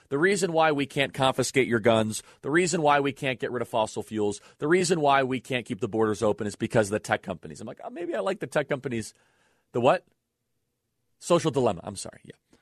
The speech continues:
Social Network, I think, might have been the one about, um, that was, that was the Zuckerberg one. Okay, The Social Dilemma. Thank you. And basically they were saying, "It's because of the tech companies,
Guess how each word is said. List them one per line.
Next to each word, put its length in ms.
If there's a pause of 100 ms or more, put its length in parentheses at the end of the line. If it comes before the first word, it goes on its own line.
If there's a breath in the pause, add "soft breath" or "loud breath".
(160 soft breath)
Social 360
Network, 320
I 60
think, 200
might 160
have 80
been 160
the 80
one 220
about, 400 (160)
um, 500 (360)
that 120
was, 140 (580)
that 140
was 80
the 80
Zuckerberg 460
one. 140
Okay, 200
The 100
Social 340
Dilemma. 440
Thank 240
you. 120 (640 soft breath)
And 300
basically 480
they 120
were 80
saying, 260
"It's 160
because 300
of 20
the 80
tech 240
companies, 500